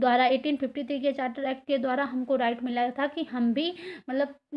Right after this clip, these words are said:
कोई भी एग्जाम, सिविल सर्विसेज वगैरह एग्जाम दे सकते हैं।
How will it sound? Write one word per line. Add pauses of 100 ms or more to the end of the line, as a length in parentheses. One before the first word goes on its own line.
(120)
कोई
भी
एग्जाम,
सिविल
सर्विसेज
वगैरह
एग्जाम
दे
सकते
हैं।